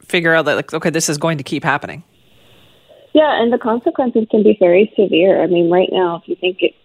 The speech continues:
Speaker 2: sort of look ahead, we have already moved away from indoor dining. We're expecting that to be extended, and the impact, if we had to move to more strict measures, if we had a shutdown,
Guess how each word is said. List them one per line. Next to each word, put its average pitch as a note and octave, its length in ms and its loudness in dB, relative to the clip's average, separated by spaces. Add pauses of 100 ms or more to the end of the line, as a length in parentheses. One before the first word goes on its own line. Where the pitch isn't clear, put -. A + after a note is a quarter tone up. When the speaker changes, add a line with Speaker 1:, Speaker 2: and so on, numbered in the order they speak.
(200)
Speaker 2:
sort F3 120 2
of E3 140 -2 (100)
look F#3 180 2
ahead, F3+ 380 0 (160)
we F3+ 320 4 (100)
have F3 220 0
already F#3 240 4
moved F3+ 320 4 (180)
away E3+ 220 0
from F3 160 -6
indoor E3 320 2
dining. E3+ 480 2
We're E3 80 -6
expecting E3+ 440 -2
that D#3+ 200 -8
to F#3 100 -4
be F3 120 6
extended, F#3 540 2
and F#3+ 120 2
the E3 140 -4
impact, F3+ 440 -4
if F3 140 -4
we F3 120 4
had G#3+ 160 -2
to F3 120 -2
move F3 200 2
to F3 100 -2
more D#3+ 240 -4
strict - 320 -6
measures, F#3 360 2
if F3+ 100 -10
we E3 100 2
had D#3+ 100 0
a D#3+ 60 -4
shutdown, G3 440 0